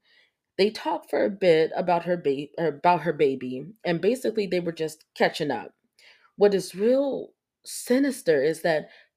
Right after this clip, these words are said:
during the conversation, like, Vanessa, she's mentioning how she got her tax return,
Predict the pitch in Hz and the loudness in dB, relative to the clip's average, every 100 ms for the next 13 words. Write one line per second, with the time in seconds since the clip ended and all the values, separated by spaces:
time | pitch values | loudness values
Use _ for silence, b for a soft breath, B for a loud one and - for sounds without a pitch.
0 | 170 208 247 285 294 254 - 208 202 226 | 0 4 4 2 -2 -6 -4 -4 -2 -6
1 | 214 196 - - 262 269 - 160 143 151 | -4 -6 -6 -2 -2 -2 -4 -4 -4 -6
2 | 190 _ B B B 185 180 175 196 262 | -12 _ B B B 0 0 -2 2 0
3 | 269 254 - 226 202 190 196 185 175 175 | -2 -8 -6 -8 -6 -6 -6 -6 -4 -4
4 | 160 - 175 156 165 170 143 131 139 156 | -6 -6 -2 0 0 -4 -4 -4 -6 -10
5 | 147 - 139 143 143 143 | -10 -6 -4 -4 -4 -6